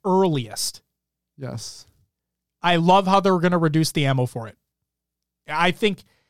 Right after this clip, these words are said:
Speaker 1: when you see a play-, that is a popping off weapon. When you see a player pop off with that weapon, it just looks so fucking cool. And there's, and you have the added ability to, um,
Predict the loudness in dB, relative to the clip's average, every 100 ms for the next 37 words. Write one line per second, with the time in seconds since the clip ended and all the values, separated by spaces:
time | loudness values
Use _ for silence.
0 | _ -2 2 4 2 2 0 0 0 0
1 | -2 2 0 2 0 2 0 2 2 2
2 | 0 0 0 0 -4 -4 -8 -4 0 2
3 | 2 0 0 0 0 0 -2 0 0 2
4 | 0 0 -4 -2 -2 0 -2 -2 -4 -2
5 | -4 -2 -2 -4 -4 -4 -4 -6 -4 -6
6 | -2 -2 -2 -8 -4 -2 -2 -4 -8 -6
7 | -8 -8 -14 _ _ _ _ _ _ _
8 | _ _ 2 4 2 0 -2 0 4 4
9 | 2 -4 0 2 2 0 2 0 2 -2
10 | -4 0 0 2 2 0 -4